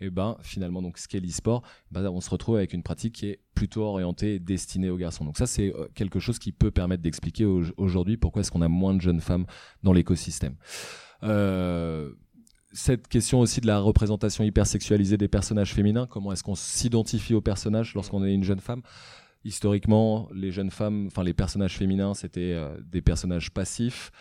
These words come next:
ou alors hypersexualisés, quoi. C'est Daisy qu'il faut venir sauver, euh, dans Mario, euh, la princesse, ou alors, euh, c'est, euh,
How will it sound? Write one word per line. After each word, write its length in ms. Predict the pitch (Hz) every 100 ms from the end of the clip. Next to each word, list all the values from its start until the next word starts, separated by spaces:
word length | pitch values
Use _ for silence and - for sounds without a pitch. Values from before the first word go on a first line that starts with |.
| - - _ _ - -
ou 160 | 117
alors 240 | 104 107 110
hypersexualisés, 800 | 101 101 - 95 - 87 80 65
quoi. 180 | - 76
C'est 200 | 85 85
Daisy 400 | 92 92 98 104
qu'il 140 | 95
faut 100 | 92
venir 220 | 87 85
sauver, 340 | - 85 87 95
euh, 100 | 82
dans 140 | 80
Mario, 580 | 80 78 87 110 127 - -
euh, 180 | 85
la 80 | 80
princesse, 600 | 78 78 - 110 120 - -
ou 180 | 95 90
alors, 460 | 85 98 110 110 -
euh, 180 | 82
c'est, 360 | 80 - 92 98
euh, 320 | 80 69 78